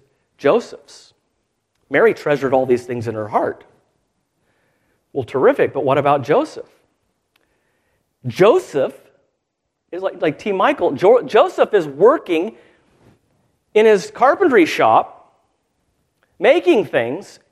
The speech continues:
His son is growing up, and he's teaching him how to make chairs, when all along he knows that he made the wood.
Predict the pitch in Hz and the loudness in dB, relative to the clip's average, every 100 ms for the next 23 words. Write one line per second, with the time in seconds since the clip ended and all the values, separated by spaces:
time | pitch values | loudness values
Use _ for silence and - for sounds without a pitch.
0 | _ _ _ - 214 - 285 339 349 269 | _ _ _ 2 2 2 4 6 6 4
1 | 196 226 233 226 214 262 220 202 190 - | 0 4 4 4 2 2 2 0 -4 -2
2 | 285 349 359 226 139 160 220 214 202 202 | 2 2 2 0 0 0 2 2 2 0
3 | - - 294 339 147 151 233 - _ - | -4 -2 0 2 0 -2 -10 -16 _ -4
4 | 190 214 285 247 185 233 320 220 214 220 | 0 6 6 6 6 6 6 4 -2 0
5 | 214 247 196 202 - 247 220 220 160 131 | 4 4 2 -4 -4 -4 0 0 0 2
6 | 147 320 269 370 | 4 4 2 0